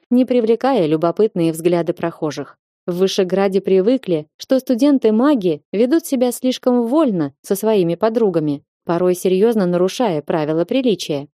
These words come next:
Но ни граф, ни я не относимся к такой категории ребят.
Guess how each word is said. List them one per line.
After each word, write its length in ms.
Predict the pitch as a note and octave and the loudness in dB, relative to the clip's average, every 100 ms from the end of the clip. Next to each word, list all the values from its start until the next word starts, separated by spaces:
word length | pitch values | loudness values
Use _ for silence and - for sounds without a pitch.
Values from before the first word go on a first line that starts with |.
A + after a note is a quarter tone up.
| _ | _
Но 200 | A#3+ D#4 | 2 4
ни 200 | A#3+ F#3 | 4 2
граф, 460 | E3 F3+ B3+ - _ _ | 0 0 -2 -6 _ _
ни 200 | G#3+ A3 | 0 2
я 340 | F#3 F#3+ G#3+ - _ | 2 0 -2 -8 _
не 200 | A3+ C4 | 0 2
относимся 580 | C4+ C#4+ D#4+ - F3+ - | 2 2 0 0 -2 -2
к 80 | - | -2
такой 260 | F3 F3 F3+ | -2 0 0
категории 540 | F3 F#3 E3+ E3+ E3 | 0 0 0 0 0
ребят. 400 | F3 D#3+ C#3+ | 0 -2 -6